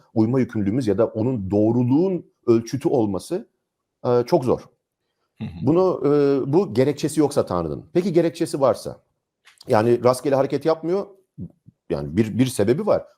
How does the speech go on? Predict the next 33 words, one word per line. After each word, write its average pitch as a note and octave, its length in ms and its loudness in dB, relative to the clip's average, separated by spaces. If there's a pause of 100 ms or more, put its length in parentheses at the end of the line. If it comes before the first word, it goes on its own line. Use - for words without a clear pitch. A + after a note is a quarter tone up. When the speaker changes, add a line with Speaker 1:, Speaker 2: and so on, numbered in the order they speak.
Speaker 1:
Bunları C#3 380 2
seçmesinin C#3 720 -4
ve B2 120 0
bunları B2+ 240 0
seçmemesinin, A2 600 -4 (260)
"Bunları D3 340 2
yapın." E3 340 0
deyip D#3 200 -6
de B2 100 -2
"Bunları C#3 260 0
yapmayın." C3+ 440 0
demesinin A#2 520 -4 (240)
bir B2+ 140 4
sebebi A#2+ 400 -4
varsa C3 560 0
o F#2 220 -2
listeyi F2 500 -4
şey - 160 -8
yapmasında, - 500 -6 (280)
onu F#3 160 2
da F3+ 80 2
şöyle D3+ 180 -2
düşünebiliriz. G#2 440 -4
Ben C3+ 180 0
derste C3 340 0
bu B2+ 60 -10
konudan C3 360 -2
bahsederken A#2+ 560 0
verdiğim A2+ 280 0
şöyle G#2+ 200 -2
bir G2 60 -4
örnek F2+ 340 -2
var. - 120 -12